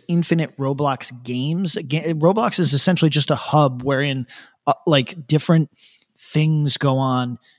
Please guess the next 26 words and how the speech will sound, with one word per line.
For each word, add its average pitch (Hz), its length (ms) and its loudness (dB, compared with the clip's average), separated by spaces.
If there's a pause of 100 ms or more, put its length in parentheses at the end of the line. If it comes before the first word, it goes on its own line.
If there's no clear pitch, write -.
(200)
based, 151 480 0
like, 156 220 2
everything 208 360 4
looks 175 240 0
the 123 80 -10
same. 98 260 -10 (300)
I 147 80 0
should 135 160 -2
say 147 140 2
that. 104 180 -8 (140)
So 160 140 0
everything 185 340 2
look, 175 280 2
everything 180 300 0
has 175 180 2
a, 156 160 -2 (180)
a 120 180 -8 (140)
codified 160 460 2
look, 123 280 -4 (560)
and 147 200 4
then, 143 360 2 (880)
uh, 127 280 -2 (440)
it'll, 151 400 0 (120)
they 151 240 0
get, 165 220 0 (420)
like, 139 360 -6